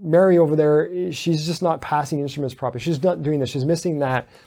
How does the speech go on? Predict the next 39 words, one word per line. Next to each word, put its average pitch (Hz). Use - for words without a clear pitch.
Like, 156
how 190
does 247
a 233
person 190
go 160
to 185
them 175
after 165
and 131
say, 139
"When 160
you 220
were 262
doing 208
this, 175
the 147
doctor 160
said 135
this"? 110
Or 190
just 277
say 285
it 214
while 202
you're 160
there, 151
right? 175
And 160
just 214
have 226
a 277
conversation 202
with 190
the 175
patient 190
instead 180
of 185
you 170